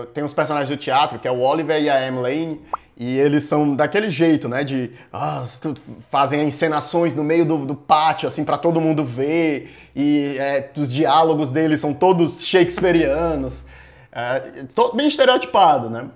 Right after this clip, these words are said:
E, mas, porém, eu achei eles personagens divertidos e interessantes, né? Eu gostei dos personagens. Na realidade, eu gostei de todo mundo na série.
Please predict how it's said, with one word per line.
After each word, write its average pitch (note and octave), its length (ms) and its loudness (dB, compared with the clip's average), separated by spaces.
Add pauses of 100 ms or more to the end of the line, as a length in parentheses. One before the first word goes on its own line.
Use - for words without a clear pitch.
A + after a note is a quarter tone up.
(120)
E, D3+ 580 -4
mas, G#3 160 -2
porém, A#3+ 220 4
eu B3 100 6
achei A#3+ 220 2
eles A#3 120 -4
personagens G#3+ 360 -2
divertidos A3 500 -4
e G#3+ 60 -4
interessantes, G#3+ 680 -2
né? C3 140 -6
Eu C#3 40 -6
gostei E3+ 400 -4
dos D#3+ 120 -8
personagens. C3 360 -8
Na D#3 80 -4
realidade, F#3+ 280 2
eu G3+ 40 -2
gostei G#3 220 -4
de G3+ 80 -10
todo A3 220 -2
mundo G#3 240 -6
na F#3+ 100 -2
série. F#3 300 0